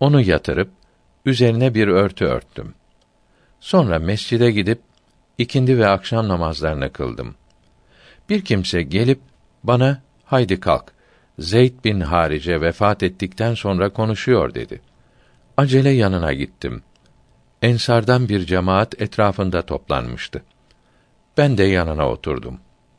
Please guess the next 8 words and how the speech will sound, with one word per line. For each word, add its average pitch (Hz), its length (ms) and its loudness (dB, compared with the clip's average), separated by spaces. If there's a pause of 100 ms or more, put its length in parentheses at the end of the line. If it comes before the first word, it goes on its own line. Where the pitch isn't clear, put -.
(840)
Konuşuyordu 123 800 2 (440)
veya 107 380 2 (500)
onun 139 280 2
ağzından 90 680 0
konuşuluyordu. 65 920 -6 (1800)
Şunları 139 460 2
söylediğini 80 640 -2
duydum. 64 420 -8